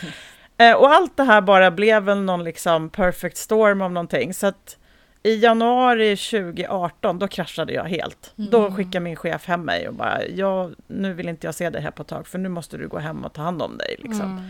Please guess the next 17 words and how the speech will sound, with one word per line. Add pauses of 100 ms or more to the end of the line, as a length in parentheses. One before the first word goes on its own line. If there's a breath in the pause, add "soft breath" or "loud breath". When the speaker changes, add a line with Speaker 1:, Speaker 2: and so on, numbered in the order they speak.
Speaker 1:
Jag
ser
i
dina
ögon
att
du
inte
är
okej."
Speaker 3:
Mm. (340 loud breath)
Speaker 1:
Och
det
tackar
jag
henne. (220)
Gud,